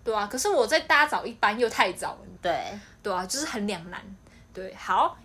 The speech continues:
Speaker 1: 以上这些都是我想要做出实质成果的部分，总共有八项啊。等到我们，对，下面还有，<laughs> 对，下面还有，对，反正等到我们二零二二年底，我们再来审视这些东西有没有做到。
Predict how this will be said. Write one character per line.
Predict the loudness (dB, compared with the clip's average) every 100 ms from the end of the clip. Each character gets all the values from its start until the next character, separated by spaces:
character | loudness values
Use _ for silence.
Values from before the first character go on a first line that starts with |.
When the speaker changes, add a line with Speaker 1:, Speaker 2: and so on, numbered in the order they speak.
| -12
Speaker 1:
以 | -2
上 | 4 4 4
这 | -4
些 | 0 0
都 | 0
是 | 0 0
我 | -2 -4
想 | -4 -4 -4
要 | -6 -14 -20 -6
做 | -2
出 | -2 -2
实 | -6 -6 -6
质 | -6 -6
成 | -4 -2
果 | -2
的 |
部 | -2 -4
分， | -4 -6
总 | -8
共 | -4
有 | -4 0
八 | 2 2
项 | 0 -4 -4
啊。 | -2 2 2 0 -6 -20 -20 -8
等 | -2 2
到 | 4
我 | 4 2
们， | -2 -6 -10 -14 -20 -20 -20 -20 -20 -20 -6
对， | -4
下 | 0 2
面 | 2
还 | 0
有， | -2
<laughs> | 2
对， | 6 8 8 8 8 8 6 6 4 2 -2 -6 4 6 6 6
下 | 6
面 | 6
还 | 6
有， | 4 0 0 0 0 -10 -8
对， | -2 0 0 -4 0
反 | 0
正 | 0 -4
等 | -2
到 | 2 4
我 | 4
们 | 2 0 -2 -6 -12 -20 2
二 | 6 6
零 | 4 0
二 | 2 2
二 | 2
年 | 0 -4 -8
底， | -8
我 | -8
们 | -4
再 | 0 2
来 | 2
审 | 0 -6 -6
视 | -8 -2
这 | -2
些 | -2 -2
东 | -4
西 | -4 -6
有 | -6
没 | -8
有 | -10
做 | -6 -4
到。 | 0 -2